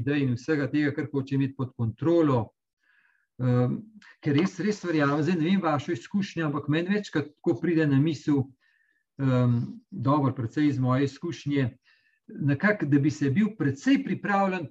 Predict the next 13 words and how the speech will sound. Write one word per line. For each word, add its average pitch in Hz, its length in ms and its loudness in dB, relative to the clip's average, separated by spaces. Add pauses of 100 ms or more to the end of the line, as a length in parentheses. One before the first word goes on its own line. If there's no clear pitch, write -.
potruditi, 190 840 2
da 139 140 2
bi 147 140 2
nekako 156 420 -2
vse 185 200 -4
dobro 147 360 2
teklo. 113 500 -10 (540)
Da 131 80 0
bi 135 120 4
vse 196 240 2
bilo 175 180 2
dosti 160 520 2
tako, 175 500 0